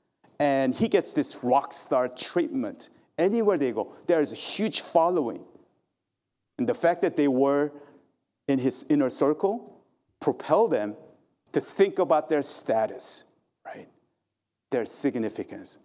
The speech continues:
Now we are somebody. Because everybody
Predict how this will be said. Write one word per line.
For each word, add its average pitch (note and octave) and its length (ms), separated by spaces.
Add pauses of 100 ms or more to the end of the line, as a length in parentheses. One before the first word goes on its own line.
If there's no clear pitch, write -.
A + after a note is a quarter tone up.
(180)
Now B2 320
we A#2 200
are G#2 100
somebody. - 560 (960)
Because - 300
everybody A2+ 680